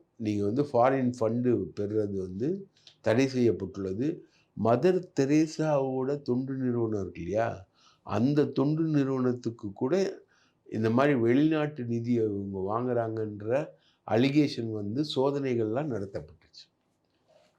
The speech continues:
So இது ரொம்ப சீரியஸான விஷயமா இந்த கேஸை கொண்டு போயிட்டுருக்காங்க. இதுல விஜய் வந்து சிக்கியிருக்காரு. அடுத்தது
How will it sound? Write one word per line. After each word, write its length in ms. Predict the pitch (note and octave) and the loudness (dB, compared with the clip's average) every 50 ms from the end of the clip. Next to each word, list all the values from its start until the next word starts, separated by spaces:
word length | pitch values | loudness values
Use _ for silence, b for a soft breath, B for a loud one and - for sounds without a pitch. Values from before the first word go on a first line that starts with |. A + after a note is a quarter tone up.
| _ b b b b b b _ _ | _ b b b b b b _ _
So 320 | - - - E3 D#3 C#3+ | -8 0 2 4 4 4
இது 160 | B2 A2+ A2 | 4 2 2
ரொம்ப 320 | G#2 A#2 C#3 F3 A3+ G#3+ - - | 0 0 -2 -2 -2 -4 -2 0
சீரியஸான 500 | D3 C3+ C3 B2+ A#2+ - B2 B2+ C3+ C3 | 0 0 0 0 0 0 -2 -2 -2 -2
விஷயமா 420 | A#2 G#2 - - G#2+ G2 G#2+ B2 C#3 | -4 -4 -4 -4 -4 -4 -2 -2 -2
இந்த 160 | C3 G#2 F#2 | -2 -4 -4
கேஸை 340 | F2+ - G2+ G2+ - F#2 - | -4 -4 -4 -4 -4 -8 -10
கொண்டு 220 | D#2 - E2 D#2+ | -10 -8 -8 -8
போயிட்டுருக்காங்க. 840 | D#2+ - D#2 D#2 D2 - - - - D2+ D#2+ F2+ G#2 B2+ E3+ F#3+ - _ _ b b b b b b b b - | -8 -8 -10 -10 -10 -12 -18 -16 -14 -14 -10 -6 -6 -6 -6 -6 -12 _ _ b b b b b b b b 2
இதுல 340 | C#3 C3+ C3 B2+ B2 A2+ | 4 6 6 6 6 6
விஜய் 340 | G#2+ G#2+ A2 A#2 C3+ C3+ B2+ | 6 4 4 4 4 4 4
வந்து 300 | A#2 G#2+ G2 G2+ G#2+ G#2 G2 - | 4 4 2 2 0 0 0 -2
சிக்கியிருக்காரு. 760 | F#2+ D#2 - - - D#2 - - - F2 G2+ A2+ C#3+ - - | -6 -6 -2 -4 -4 -4 -4 -8 -6 -4 -2 -2 -2 -2 -2
அடுத்தது 560 | - A2 G2+ - A#2 A2+ A2 G#2+ G2+ F#2+ | -2 -4 -2 0 0 2 2 2 2 2